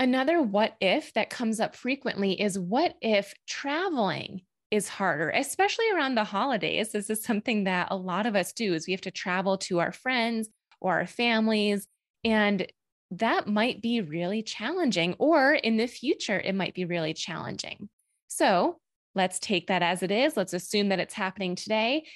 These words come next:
If travel is harder, and if you need to fly somewhere, or you just love traveling and you want to keep traveling, let's think about this.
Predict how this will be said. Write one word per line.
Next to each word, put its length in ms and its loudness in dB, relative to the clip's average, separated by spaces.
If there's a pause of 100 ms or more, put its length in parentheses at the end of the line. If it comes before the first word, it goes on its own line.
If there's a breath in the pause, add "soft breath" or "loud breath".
(160 loud breath)
If 120 0
travel 420 0
is 120 0
harder, 600 2 (300 loud breath)
and 320 2
if 240 0
you 100 2
need 220 0
to 160 -4
fly 500 0
somewhere, 580 2
or 120 4
you 160 4
just 280 0
love 400 0
traveling 680 -2
and 100 2
you 140 2
want 320 -2
to 100 -4
keep 260 -4
traveling, 640 -4 (420)
let's 220 0
think 200 0
about 260 0
this. 220 -4